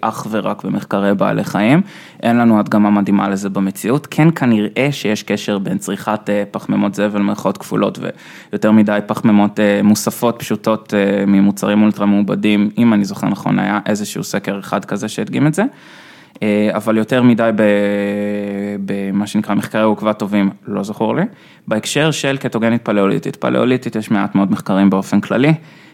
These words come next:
אה, בין השאר בגלל שמאוד קשה ל-, להיסגר על הגדרה אחידה של מה זה לעזאזל, אה, כי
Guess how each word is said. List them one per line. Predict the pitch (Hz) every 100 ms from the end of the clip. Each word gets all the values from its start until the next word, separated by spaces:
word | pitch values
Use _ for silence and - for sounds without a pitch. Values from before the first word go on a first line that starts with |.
| _
אה, | 110
בין | 104 113
השאר | 113 110
בגלל | 101 104
שמאוד | 101 107 98 107
קשה | - - 113 104 104 95
ל-, | 107 101 98 98
להיסגר | 98 107 - 113 120 127
על | 113
הגדרה | 107 123 107 120
אחידה | - 110 110
של | -
מה | 101 104
זה | 123 139
לעזאזל, | 143 151 156 175 208 208 - - - -
אה, | 107 98 -
כי | -